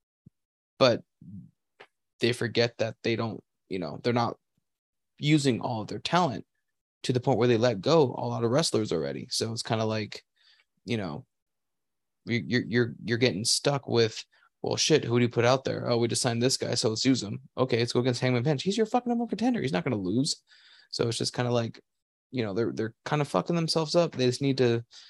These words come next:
you know, kinda comes back to Tony Khan and, you know, "Dude, you gotta start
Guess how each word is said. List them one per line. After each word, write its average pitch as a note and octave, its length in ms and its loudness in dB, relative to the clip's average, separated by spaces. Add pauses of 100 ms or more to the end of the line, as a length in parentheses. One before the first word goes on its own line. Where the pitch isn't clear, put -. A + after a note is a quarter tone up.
(240)
you A#2+ 80 -4
know, A#2 140 -2
kinda D3+ 360 -2
comes C3+ 240 -2
back C#3+ 220 0
to - 80 -8
Tony B2+ 240 0
Khan C#3+ 320 0
and, A#2 180 -2
you A2+ 80 0
know, A2+ 140 0
"Dude, D3 220 2
you B2 100 0
gotta D3 220 0
start C3+ 440 -2